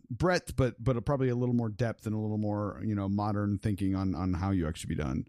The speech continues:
Um, and, and, and it's a two-year program, so you're getting a lot more. It's, it's more like a master's program, I think. But they're also very picky.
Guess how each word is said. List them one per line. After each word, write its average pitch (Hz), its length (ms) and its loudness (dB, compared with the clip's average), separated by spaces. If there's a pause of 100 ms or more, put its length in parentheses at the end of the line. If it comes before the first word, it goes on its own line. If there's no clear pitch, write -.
(420)
Um, 67 500 0
and, 78 400 0 (220)
and, 92 180 -6
and 151 160 4
it's 127 120 4
a 135 40 6
two-year 120 300 4
program, 85 380 -2
so - 100 -4
you're 92 140 0
getting 85 260 -2
a 85 100 -4
lot 92 200 0
more. 82 360 0 (360)
It's, 107 160 2
it's 113 180 0
more 117 120 6
like 101 120 2
a 101 60 2
master's 98 340 0
program, 87 280 -2
I - 20 -6
think. 80 80 -12 (560)
But 139 280 0
they're 131 160 4
also 123 220 2
very 113 420 2
picky. 113 340 -4